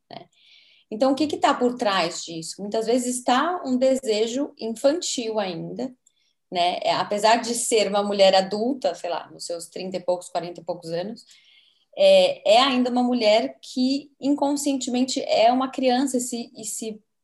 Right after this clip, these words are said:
e se, e ocupa esse lugar infantil, é, projetando nas relações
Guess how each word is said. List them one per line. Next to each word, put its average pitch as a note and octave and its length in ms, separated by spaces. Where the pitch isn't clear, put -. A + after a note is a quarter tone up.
e G#3+ 100
se, G#3 440
e A3+ 160
ocupa C#4 440
esse C4 160
lugar G3+ 360
infantil, F#3+ 800
é, F3 920
projetando B3+ 680
nas A#3 280
relações B3 1040